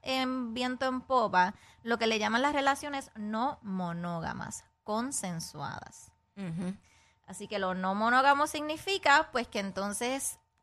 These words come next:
Speaker 1: los integrantes, ¿verdad? Tenemos una relación abierta y en el proceso, pues,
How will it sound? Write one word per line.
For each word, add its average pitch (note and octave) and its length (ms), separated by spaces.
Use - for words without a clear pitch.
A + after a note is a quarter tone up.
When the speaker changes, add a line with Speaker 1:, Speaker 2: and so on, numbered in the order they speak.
Speaker 1:
los G#3+ 200
integrantes, G#3 840
¿verdad? A3 340
Tenemos G#3 400
una G3 160
relación G3 440
abierta C4+ 640
y A3+ 100
en A#3 80
el D4+ 120
proceso, F4+ 680
pues, - 160